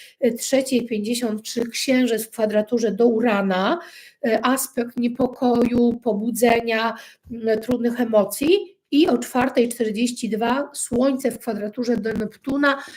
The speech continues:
aspekt iluzji, iluzji, pomyłek, błędów i nie najlepszej pogody. Z tą pogodą to pewnie w zależności, gdzie wy będziecie, tam też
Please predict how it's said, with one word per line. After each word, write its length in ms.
aspekt 800
iluzji, 800
iluzji, 600
pomyłek, 600
błędów 760
i 140
nie 140
najlepszej 540
pogody. 460
Z 100
tą 180
pogodą 440
to 100
pewnie 300
w 40
zależności, 720
gdzie 360
wy 160
będziecie, 680
tam 460
też 340